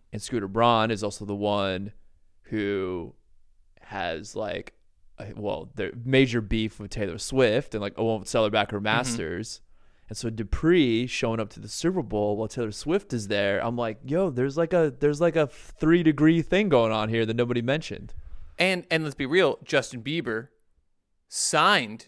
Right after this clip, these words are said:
Speaker 2: close affiliate with Scooter Braun, a major Usher,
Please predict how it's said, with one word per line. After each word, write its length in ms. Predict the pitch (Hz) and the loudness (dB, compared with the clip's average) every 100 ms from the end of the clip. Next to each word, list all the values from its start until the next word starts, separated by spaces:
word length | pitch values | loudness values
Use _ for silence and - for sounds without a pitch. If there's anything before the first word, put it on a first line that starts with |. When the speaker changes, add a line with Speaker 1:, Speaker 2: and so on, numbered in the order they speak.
| _ | _
Speaker 2:
close 340 | - 156 156 143 | -4 0 0 -4
affiliate 520 | - 170 196 143 - | -6 -2 -2 -2 -8
with 100 | 123 | -14
Scooter 340 | - 120 110 | -8 -6 -6
Braun, 500 | 113 110 101 101 113 _ _ _ _ _ _ _ _ _ _ _ _ _ _ - | -6 -6 -6 -8 -12 _ _ _ _ _ _ _ _ _ _ _ _ _ _ -4
a 80 | 135 | -2
major 440 | 139 151 143 143 - | 0 0 0 -2 -4
Usher, 500 | 123 - 117 98 | -6 -6 -8 -8